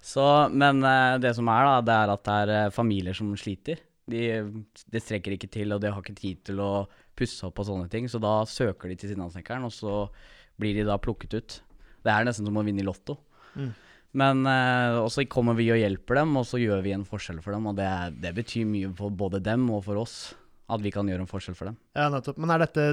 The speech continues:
Speaker 2: den vanlige standard Sinnasnekkeren, eller er det et ny, en ny greie?
Speaker 1: Det som er det nye konseptet nå, er jo at, eh, vi
Speaker 2: De hjelper
Speaker 1: drar
Speaker 2: folk med?
Speaker 1: Ja, vi
Speaker 2: Ja.
Speaker 1: drar rundt i Norge på norgesturné, og så hjelper vi med, med småting, da, kan du si.
Speaker 2: Mm.
Speaker 1: Det er sånne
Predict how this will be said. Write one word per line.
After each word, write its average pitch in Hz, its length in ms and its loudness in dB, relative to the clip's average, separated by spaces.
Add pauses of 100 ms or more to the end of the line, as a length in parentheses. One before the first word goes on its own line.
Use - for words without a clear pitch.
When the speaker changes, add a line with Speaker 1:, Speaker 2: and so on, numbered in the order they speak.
Speaker 2:
den 147 240 0
vanlige 123 480 2
standard 117 540 -2 (100)
Sinnasnekkeren, 117 480 -6
eller 180 160 0
er 165 160 2
det 160 60 0
et 156 100 -2
ny, 123 140 0 (260)
en 131 140 -4
ny 110 140 -6 (360)
greie? 113 380 -6
Speaker 1:
Det 120 200 4
som 127 140 4
er 123 140 6
det 127 100 4
nye 117 320 4 (160)
konseptet 110 400 -2
nå, 120 160 0
er 107 140 2
jo 104 100 0
at, - 240 -8
eh, 110 120 0
vi 107 120 -4
Speaker 2:
De 139 80 0
hjelper 101 300 2
Speaker 1:
drar - 20 -6
Speaker 2:
folk 117 320 -6
med? 180 140 -6 (180)
Speaker 1:
Ja, 120 220 4
vi 123 100 0
Speaker 2:
Ja. 117 80 -2
Speaker 1:
drar 120 240 4
rundt 110 360 -2
i 123 120 -2
Norge 101 240 -2
på 110 140 -6 (100)
norgesturné, 104 680 -2 (100)
og - 240 -10
så 117 220 0 (180)
hjelper 104 320 -4
vi 107 120 -4
med, 107 200 -2
med 113 160 -4
småting, 120 560 -4
da, 123 80 -10
kan 101 220 -8
du 90 40 -8
si. 87 140 -12 (240)
Speaker 2:
Mm. 151 240 -4
Speaker 1:
Det - 160 -8
er 104 80 -6
sånne 92 560 -4